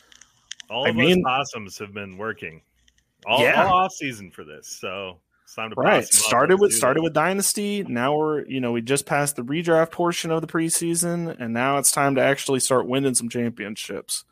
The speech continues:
Speaker 2: So without further ado, let's get right into the news. So, uh, I'm gonna save
Speaker 1: Eckler done for the season.
Speaker 2: Exactly. We'll, we'll,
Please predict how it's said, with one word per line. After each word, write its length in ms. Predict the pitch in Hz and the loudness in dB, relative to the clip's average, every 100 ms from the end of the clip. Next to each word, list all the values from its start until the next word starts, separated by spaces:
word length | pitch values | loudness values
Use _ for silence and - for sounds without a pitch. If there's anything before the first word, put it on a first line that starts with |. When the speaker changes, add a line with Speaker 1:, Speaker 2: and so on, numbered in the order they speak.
| _ - _ _ _ _ _ | _ -20 _ _ _ _ _
Speaker 2:
So 840 | - - 143 139 139 135 135 131 - _ _ | 2 4 6 8 8 6 4 0 -6 _ _
without 300 | 120 135 202 | -6 -4 -2
further 300 | - 202 202 | 2 4 4
ado, 300 | 160 139 220 | 2 0 0
let's 200 | 170 160 | 0 0
get 200 | - 190 | -2 -4
right 280 | 123 135 156 | -2 -2 -2
into 340 | 160 170 - 165 | -4 -6 -6 -6
the 120 | 131 | -4
news. 840 | 117 123 170 117 107 110 - - _ | -4 -6 -6 -8 -10 -8 -6 -8 _
So, 600 | - - 131 127 127 123 123 | -4 -2 0 0 2 2 2
uh, 160 | 123 - _ _ _ _ _ - _ _ - | 0 -4 _ _ _ _ _ -20 _ _ -2
I'm 80 | 185 | 2
gonna 140 | 247 | 4
save 260 | - 208 185 | 4 6 6
Speaker 1:
Eckler 460 | 165 156 143 123 | 4 2 -2 -8
done 260 | 123 127 127 | -2 -2 -2
for 140 | 123 | -8
the 140 | 113 101 | -10 -10
season. 400 | 101 87 82 _ - | -12 -16 -18 _ -10
Speaker 2:
Exactly. 560 | 147 147 147 123 113 113 | -6 0 2 2 -2 -4
We'll, 160 | 151 165 | -4 -4
we'll, 260 | 156 185 | -2 0